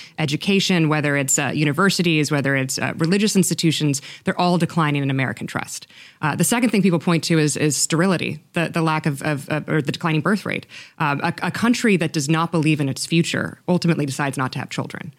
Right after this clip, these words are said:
Uh, and the third thing that people point to is mimetic culture. When you look at the number one blockbusters, a-, any type of movies, any types of books,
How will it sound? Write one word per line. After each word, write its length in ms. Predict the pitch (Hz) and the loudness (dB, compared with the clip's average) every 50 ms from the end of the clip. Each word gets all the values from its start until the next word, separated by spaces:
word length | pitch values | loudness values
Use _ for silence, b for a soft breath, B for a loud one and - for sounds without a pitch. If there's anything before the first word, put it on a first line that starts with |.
| b b b b b b b - | b b b b b b b 0
Uh, 160 | 143 131 - | 0 0 2
and 120 | - 175 180 | 4 4 2
the 40 | |
third 240 | 175 - 294 330 320 | 4 4 2 2 2
thing 260 | - - 165 151 147 | 2 0 0 2 0
that 100 | 143 - | 0 0
people 180 | - - - 151 | 0 0 0 0
point 220 | - 170 151 139 | 0 0 0 0
to 100 | - - | 2 2
is 140 | 160 156 156 | 2 4 4
mimetic 520 | 170 165 165 170 160 151 151 156 151 - - | 4 6 6 4 4 2 0 -2 -4 -6 -8
culture. 480 | - 202 226 - - - - - - - | -6 -6 -6 -4 -4 -6 -6 -8 -6 -2
When 120 | - 175 | 2 4
you 120 | 180 185 185 | 6 6 6
look 160 | 196 214 214 | 4 2 0
at 100 | 220 214 | -2 0
the 60 | 175 | 2
number 320 | 165 170 160 156 160 185 175 | 2 2 2 2 2 0 0
one 180 | 170 160 156 | 2 0 0
blockbusters, 760 | 131 147 139 139 135 - 147 139 135 - - 147 143 143 139 139 - | 0 0 -2 -2 -2 -2 -4 -4 -2 -2 -2 -2 -2 -2 -2 -2 -2
a-, 240 | 139 147 143 - | -4 -4 -4 -2
any 140 | 160 175 185 | 0 2 2
type 220 | 175 - 175 147 151 | 2 2 0 -2 -2
of 80 | 135 | 0
movies, 400 | 151 156 180 180 170 180 170 156 | 2 4 6 6 6 4 4 4
any 100 | 165 165 | 4 2
types 160 | 147 160 135 | 2 0 -4
of 100 | - 139 | -6 -4
books, 380 | - 151 156 156 156 - - B | -2 -2 -2 0 -2 -4 -8 B